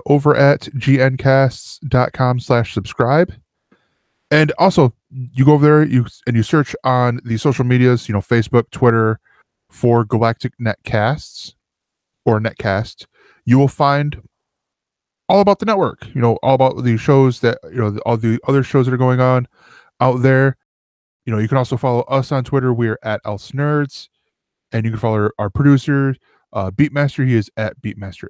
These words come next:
eighty. Sh-, uh, Sean can be found at S Burns P A. And we need to get a hold of him 'cause, you know, it's coming up to that summertime, that summer, summer, summertime. And hopefully he'll be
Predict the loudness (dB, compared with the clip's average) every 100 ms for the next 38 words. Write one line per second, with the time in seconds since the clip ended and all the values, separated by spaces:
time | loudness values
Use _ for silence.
0 | -6 0 0 2 -2 -6 _ _ _ _
1 | _ _ _ _ _ _ -18 -14 -6 -4
2 | -4 -4 -2 0 0 0 0 -2 -4 -2
3 | 0 0 -2 -4 -6 -2 -4 0 0 0
4 | -2 0 2 4 2 2 -2 _ _ _
5 | -4 -2 0 0 -4 -10 _ _ _ _
6 | _ -8 -2 0 0 0 0 0 -2 -4
7 | -2 -2 -4 -8 -8 -8 _ _ _ _
8 | _ -4 0 2 0 -6 -4 -4 -4 -6
9 | -6 -8 -12 -20 -8 -4 -4 -4 -4 -4
10 | -4 -4 -6 -6 -6 -10 _ _ _ _
11 | _ _ -2 -2 0 2 2 2 2 0